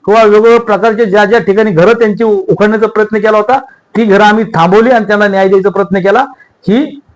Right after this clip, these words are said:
वंचित बहुजन आघाडी अशा पद्धतीने काम करतं. म्हणून आता आम्ही हा मोर्चा पिंपरी चिंचवड डॉक्टर बाबासाहेब आंबेडकरचा आम्ही अभिवादन करून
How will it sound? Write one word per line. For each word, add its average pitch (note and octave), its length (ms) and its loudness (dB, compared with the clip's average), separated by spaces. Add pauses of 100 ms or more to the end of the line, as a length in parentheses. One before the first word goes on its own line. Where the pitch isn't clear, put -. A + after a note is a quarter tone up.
(640)
वंचित G#3 320 0
बहुजन G#3 280 2
आघाडी G#3+ 340 0 (160)
अशा F3 180 0
पद्धतीने A3 380 -2
काम G3 220 0
करतं. G3+ 260 -2
म्हणून G#3 240 0
आता G#3 240 0
आम्ही G#3+ 360 0 (1120)
हा A3 320 2
मोर्चा F#3+ 540 2 (300)
पिंपरी F#3+ 360 -2
चिंचवड A3 500 0 (680)
डॉक्टर F#3 320 0
बाबासाहेब G#3+ 540 2
आंबेडकरचा A3 500 -2
आम्ही A3+ 220 -2 (1600)
अभिवादन A#3 480 2
करून A#3 280 2